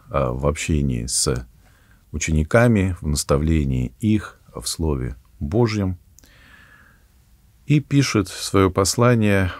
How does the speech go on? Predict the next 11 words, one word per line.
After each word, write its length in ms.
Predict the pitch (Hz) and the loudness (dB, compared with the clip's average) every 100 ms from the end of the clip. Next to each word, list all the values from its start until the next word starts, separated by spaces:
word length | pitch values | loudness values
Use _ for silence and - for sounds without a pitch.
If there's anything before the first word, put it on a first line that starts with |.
| - | -12
он, 380 | - 101 98 85 - - | -4 0 2 2 -2 -10
э, 180 | - 78 | -8 -6
примерно 560 | 78 90 90 80 76 76 - | -2 2 2 2 2 -2 -4
в 180 | 82 | -2
это 220 | 87 80 80 | -2 0 -4
же 160 | 78 | -4
время. 500 | 78 110 131 117 101 - | 0 2 4 2 0 -4
Адресована 680 | - 87 127 - 147 120 95 | 0 2 2 2 4 4 2
она 220 | 87 87 87 | 2 0 0
в 80 | |
большей, 500 | 82 98 90 - 82 | 2 0 0 -2 -2